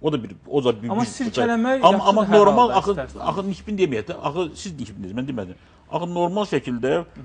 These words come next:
Speaker 1: faciə kateqoriyasını istifadə eləməkdə
Speaker 2: Bəs onda onun adı nədir?
Speaker 1: əlləşdirmək
Speaker 2: Necə,
Speaker 1: olar
Speaker 2: necə
Speaker 1: da,
Speaker 2: yanaşar?
Speaker 1: araşdırmaq, araşdırmaq, bunu burada, bunu bura qoymaq, bunu göstərmək, bu nəticə budur və s.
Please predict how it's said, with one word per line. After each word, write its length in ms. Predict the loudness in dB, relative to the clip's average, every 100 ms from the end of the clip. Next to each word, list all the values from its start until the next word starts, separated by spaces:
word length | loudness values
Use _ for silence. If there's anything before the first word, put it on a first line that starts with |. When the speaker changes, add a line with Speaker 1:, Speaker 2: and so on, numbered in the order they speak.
| -4 2
Speaker 1:
faciə 280 | 2 2
kateqoriyasını 480 | -2 -4 -4 -8 -8
istifadə 300 | -4 -4 0
eləməkdə 300 | -2 -2 -2
Speaker 2:
Bəs 60 | 0
onda 140 | 0 0
onun 200 | -2 0
adı 240 | 0 0
nədir? 340 | -2 -2 -4 -2 0
Speaker 1:
əlləşdirmək 400 | 2 2 4 6
Speaker 2:
Necə, 80 | 6
Speaker 1:
olar 180 | 8 6
Speaker 2:
necə 40 | 6
Speaker 1:
da, 80 |
Speaker 2:
yanaşar? 380 | 4 2 -2 6
Speaker 1:
araşdırmaq, 680 | 8 8 6 2 4 2 0
araşdırmaq, 680 | 0 2 0 -4 0 0 0
bunu 220 | -8 -6
burada, 360 | -6 0 2 0
bunu 140 | -4
bura 140 | -4 0
qoymaq, 300 | 0 0 -2
bunu 120 | -6 -6
göstərmək, 480 | -4 -2 -2 -2 -4
bu 80 | -8
nəticə 240 | -6 -6 -6
budur 200 | -6 -8
və 80 | -6
s. 360 | -6 -6 -8